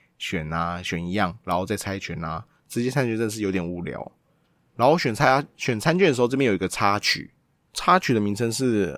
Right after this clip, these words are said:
《A Little Bit Dangerous》，觉得这首的配乐蛮令人意外的啊，就是配在餐券这个画面竟然是蛮好的，然后会有点稍微的紧张感，然后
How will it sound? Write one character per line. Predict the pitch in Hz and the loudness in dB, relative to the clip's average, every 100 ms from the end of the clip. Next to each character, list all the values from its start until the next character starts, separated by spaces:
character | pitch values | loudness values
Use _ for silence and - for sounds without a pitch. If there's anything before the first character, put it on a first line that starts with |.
| - | -4
《A | 104 | -2
Little | 95 107 147 - 135 - | 0 -2 -2 0 0 2
Bit | 117 - - | -2 -2 -4
Dangerous》， | 110 110 101 85 52 - _ _ _ _ _ _ - | -2 0 0 -2 -4 -14 _ _ _ _ _ _ -2
觉 | 127 | 2
得 | 113 | 2
这 | 107 151 | -2 -4
首 | 151 107 | -2 0
的 | 90 98 85 _ | 0 -4 -6 _
配 | - 156 | 0 2
乐 | 127 143 110 98 - - _ _ _ _ - | 4 6 6 4 0 -10 _ _ _ _ 2
蛮 | 113 127 | 4 6
令 | 170 | 6
人 | 117 135 | 4 4
意 | 117 | 4
外 | 113 92 | 4 4
的 | 82 | 0
啊， | - - _ _ | -2 -6 _ _
就 | - | 0
是 | 147 | 2
配 | 147 147 | 4 6
在 | 139 | 8
餐 | 131 - 127 131 | 6 2 0 4
券 | 131 | 4
这 | 107 104 | 4 0
个 | |
画 | 92 101 | 2 2
面 | 101 101 | 2 -2
竟 | 98 | 0
然 | 107 95 | 0 0
是 | 95 110 | -4 -4
蛮 | 98 87 92 92 - _ _ _ | 0 0 -2 -10 -16 _ _ _
好 | - - 87 | -4 -2 -2
的， | 80 78 - _ _ _ | -4 -6 -8 _ _ _
然 | 90 | -4
后 | 98 110 101 | -2 -2 0
会 | 123 | 0
有 | 104 | 0
点 | 95 95 85 131 | 0 -2 -4 -6
稍 | - 120 | 2 6
微 | 135 110 | 6 6
的 | 95 | 2
紧 | 95 90 85 | 0 -2 -2
张 | 90 95 | -2 0
感， | 78 - | -2 0
然 | 90 | -2
后 | 107 101 | 0 -2